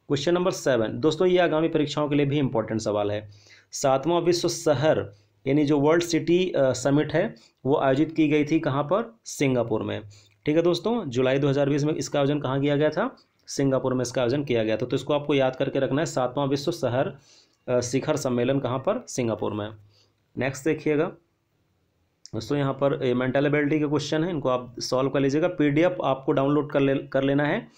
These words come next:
Telegram चैनल से हमारे, और Telegram चैनल का जो लिंक है वो आपको वीडियो को डिस्क्रिप्शन से मिल जाएगा। नेक्स्ट देखते हैं, चंदेरी का युद्ध पूछा गया है। दोस्तों बाबर के सभी युद्ध इंपॉर्टेंट हैं, चाहे वो पानीपत का हो, ठीक है दोस्तों, चाहे वो खानवा का हो या चंदेरी का हो या घाघरा का।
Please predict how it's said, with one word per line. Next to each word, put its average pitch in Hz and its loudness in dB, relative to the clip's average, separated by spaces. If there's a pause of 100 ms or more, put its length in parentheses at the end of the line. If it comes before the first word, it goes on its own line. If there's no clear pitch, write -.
(400)
Telegram 151 4
चैनल 147 0
से 147 0
हमारे, 151 2
और 147 0
Telegram 143 2
चैनल 139 0
का 143 0
जो 139 2
लिंक 156 0
है 147 -2
वो 131 2
आपको 127 -2
वीडियो 131 2
को 147 0
डिस्क्रिप्शन 135 -2
से 120 -2
मिल 131 2
जाएगा। 104 -2 (720)
नेक्स्ट 143 -2
देखते 147 -2
हैं, 165 -4 (540)
चंदेरी 160 4
का 180 2
युद्ध 160 2
पूछा 135 0
गया 113 2
है। 120 -2
दोस्तों 165 2
बाबर 151 2
के 170 0
सभी 139 0
युद्ध 160 2
इंपॉर्टेंट 147 0
हैं, 165 -8 (220)
चाहे 127 0
वो 131 2
पानीपत 139 -2
का 143 0
हो, 139 -6 (320)
ठीक 135 -2
है 143 4
दोस्तों, 156 0
चाहे 127 -2
वो 127 0
खानवा 127 0
का 135 -2
हो 139 0
या 160 2
चंदेरी 127 0
का 131 -2
हो 135 -2
या 170 2
घाघरा 107 -2
का। 101 -8